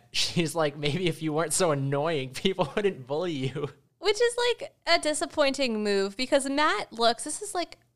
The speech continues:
Speaker 2: you know, peak acting performance from Jake Thomas.
Speaker 1: I know. He's just full,
Speaker 2: Looks
Speaker 1: like,
Speaker 2: really
Speaker 1: chin in his
Speaker 2: sad.
Speaker 1: chest,
Speaker 2: Yeah.
Speaker 1: looking at the ground.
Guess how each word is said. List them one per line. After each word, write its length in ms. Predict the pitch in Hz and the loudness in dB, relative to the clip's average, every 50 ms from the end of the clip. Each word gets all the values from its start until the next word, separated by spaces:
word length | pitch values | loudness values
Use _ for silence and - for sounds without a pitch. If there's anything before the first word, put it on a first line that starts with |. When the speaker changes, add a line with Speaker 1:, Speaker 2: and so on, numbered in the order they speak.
| _ | _
Speaker 2:
you 80 | 294 294 | -2 0
know, 140 | 254 240 233 | 0 0 0
peak 340 | - - - 370 392 - - | -2 -6 -8 -8 -8 -4 -2
acting 380 | - 220 226 - - 233 220 208 | -2 -2 -2 -2 -4 -8 -8 -8
performance 840 | - 233 214 208 - 214 196 196 190 190 190 202 - - - - - - _ _ _ _ | -8 -10 -10 -6 -4 -4 -4 -2 -4 -6 -8 -8 -8 -8 -8 -8 -10 -16 _ _ _ _
from 380 | - 220 208 196 196 196 196 - - - | -2 -2 0 0 -2 -4 -8 -10 -12 -8
Jake 260 | - 208 196 202 - | -4 -2 -2 -2 -2
Thomas. 680 | - - 208 196 196 - - - - 254 - - - - | -4 -4 -4 -4 -2 -4 -4 -4 -4 -6 -8 -10 -12 -10
Speaker 1:
I 80 | - 110 | -10 -8
know. 320 | 110 107 101 98 92 92 - _ _ | -6 -4 -4 -4 -6 -8 -12 _ _
He's 180 | _ - 123 113 | _ -10 -8 -6
just 300 | 139 131 - - - - | -6 -6 -6 -8 -10 -14
full, 440 | - - - 135 127 120 120 117 117 | -18 -8 -4 -2 0 0 0 0 -2
Speaker 2:
Looks 120 | 117 110 | -2 -2
Speaker 1:
like, 160 | 110 110 107 214 | 0 0 0 0
Speaker 2:
really 200 | 330 359 381 370 | 0 0 2 2
Speaker 1:
chin 260 | 320 - 143 131 277 | 4 4 4 4 4
in 80 | 294 339 | 2 2
his 100 | - - | 2 2
Speaker 2:
sad. 180 | - - - - | 2 2 2 0
Speaker 1:
chest, 580 | - 117 110 110 110 110 - - - - - 403 | 0 0 0 0 -2 -2 -4 -6 -6 -6 -8 -8
Speaker 2:
Yeah. 440 | 415 427 392 359 254 226 - - 247 | -8 -6 -4 -4 -2 -2 -4 -4 -4
Speaker 1:
looking 240 | 240 117 127 120 113 | -6 -6 -8 -10 -10
at 100 | 107 - | -10 -10
the 80 | 110 | -14
ground. 760 | - - - 107 107 104 107 104 104 104 104 104 104 - - | -16 -16 -16 -14 -10 -8 -6 -4 -4 -4 -6 -8 -10 -12 -16